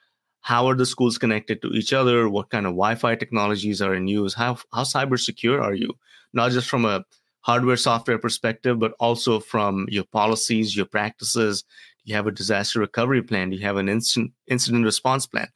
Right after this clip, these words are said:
All of those things come together in an I T strategic plan or an I T strategy, uh, that we typically put together for government agencies of all kinds, including, uh, K through twelve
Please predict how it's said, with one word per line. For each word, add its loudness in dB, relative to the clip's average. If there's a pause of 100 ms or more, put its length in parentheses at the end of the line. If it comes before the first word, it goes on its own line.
(440)
All 4
of 4
those 4
things 0
come -2
together 0
in 0
an 0
I 0
T -4
strategic -4
plan 0
or 2
an -2
I 0
T -10
strategy, -2 (380)
uh, 0
that -4
we 2
typically -4
put -8
together 0
for -2 (520)
government 0
agencies -2
of 0
all 0
kinds, -2
including, -2 (160)
uh, -2 (400)
K -2
through -6
twelve -2